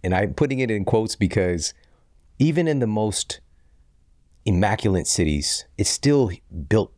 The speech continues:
by humans. Like, we're kinda, like, really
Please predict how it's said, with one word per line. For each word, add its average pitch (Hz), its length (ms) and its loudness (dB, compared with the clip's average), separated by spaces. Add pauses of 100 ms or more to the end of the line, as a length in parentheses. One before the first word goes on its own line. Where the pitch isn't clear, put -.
by 85 160 0
humans. 76 520 -2
Like, 78 200 0
we're 92 160 2
kinda, 117 280 0
like, 92 340 0 (920)
really 92 760 0